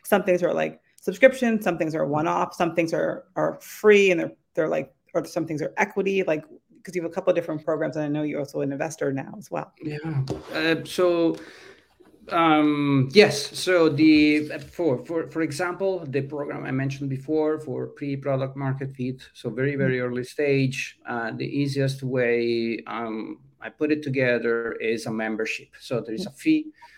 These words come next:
Speaker 2: um, that sometimes gets discounted, but it's, there's a fee, a monthly fee, and
Speaker 1: Mm-hmm.
Speaker 2: founders, um,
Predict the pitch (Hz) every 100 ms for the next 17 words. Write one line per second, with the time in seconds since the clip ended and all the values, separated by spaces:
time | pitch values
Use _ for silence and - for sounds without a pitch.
0 | _ - 113 110 110 110 107 104 107 101
1 | 92 110 101 - - 113 123 117 110 110
2 | 98 - 107 - 147 143 139 135 131 117
3 | 131 135 - - 151 151 147 - 131 123
4 | 131 135 135 131 120 131 - - 104 107
5 | - 117 120 113 113 113 - 113 107 110
6 | 107 104 104 104